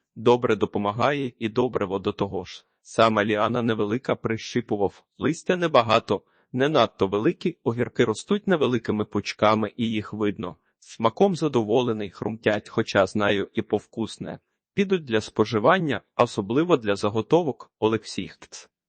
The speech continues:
Дача в Цифрю, у Юрець барабюлка Ф один, садила огірки барабулька,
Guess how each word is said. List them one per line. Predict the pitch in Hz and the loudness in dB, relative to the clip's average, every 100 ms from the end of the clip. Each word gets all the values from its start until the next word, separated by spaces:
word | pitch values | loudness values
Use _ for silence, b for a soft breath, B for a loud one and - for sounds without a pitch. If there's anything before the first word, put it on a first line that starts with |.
| _ | _
Дача | 120 113 - 101 | 2 4 4 0
в | |
Цифрю, | 101 107 - 120 - | 0 -4 -2 -2 0
у | 127 | 0
Юрець | 113 131 135 - | 2 0 -4 -2
барабюлка | 110 101 95 107 113 101 | 0 0 -2 -4 -2 -4
Ф | - | 0
один, | 101 110 165 165 _ | 0 0 -4 -6 _
садила | - - 110 123 123 | -4 -2 0 2 2
огірки | 113 113 120 - 120 | 0 -2 -4 0 0
барабулька, | 104 101 104 139 151 - | 4 4 2 -2 -4 -6